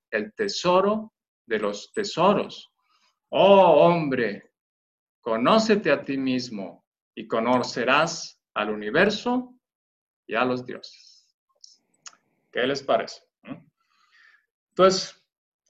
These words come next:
esto era parte de la cultura griega, esto fue algo que interiorizó muchísimo Sócrates, y esto es algo que posteriormente los estoicos van a retomar.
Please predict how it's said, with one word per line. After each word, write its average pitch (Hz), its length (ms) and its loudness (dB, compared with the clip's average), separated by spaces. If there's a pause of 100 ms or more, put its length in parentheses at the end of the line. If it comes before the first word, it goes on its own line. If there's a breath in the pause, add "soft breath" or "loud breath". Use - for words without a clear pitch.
(160)
esto 233 400 6
era 196 220 6
parte 170 300 4
de 170 80 2
la 139 120 2
cultura 127 400 0
griega, 131 720 0 (200)
esto 196 340 0
fue 170 220 2
algo 143 320 0
que 110 420 -4
interiorizó 127 800 -2
muchísimo 117 960 -6
Sócrates, - 1040 -2
y 117 120 -4
esto 139 240 -2
es 127 100 -14
algo 123 300 -2
que 120 140 -8
posteriormente 110 760 -6
los 107 220 -10
estoicos 104 840 -12
van 101 360 -4 (240)
a 101 80 -10
retomar. - 500 -16